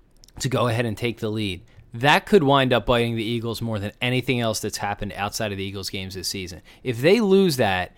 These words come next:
the Seahawks have, what, three losses, and the Eagles have two full games on them with a head-to-head matchup coming up. The, the Texans had that one and could have done the Eagles a huge favor, 'cause I think we're gonna,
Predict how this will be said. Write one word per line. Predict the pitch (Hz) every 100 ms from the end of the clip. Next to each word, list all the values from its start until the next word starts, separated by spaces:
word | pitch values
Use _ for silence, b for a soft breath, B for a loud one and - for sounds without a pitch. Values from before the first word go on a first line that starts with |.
| b b -
the |
Seahawks | 120 - 165 139 143 127 - -
have, | 120 104
what, | 117 90
three | - - 123 135
losses, | 139 123 127 - 151 156
and | - 117
the | 107
Eagles | 120 127 -
have | 117 -
two | - 156
full | - 147
games | 127 127 127 131 - b b -
on | 143 139
them | 143 143 131 b b -
with | 131 147 - 147
a | 131
head-to-head | 117 127 113 127
matchup | 120 120 - 143 127
coming | 143 139 135
up. | 143 139 - b b b b b b _
The, | 147 139
the | 143
Texans | 143 - 247 - 208
had | 160 165
that | 151 143
one | 127 127 92
and | 90 123
could | 151
have | 131
done | 135
the | 127 127
Eagles | 135 117
a | 110
huge | - 196 208 -
favor, | 165 117 98 98
'cause | - 127
I | 131
think | 190 147
we're | 147
gonna, | 143 123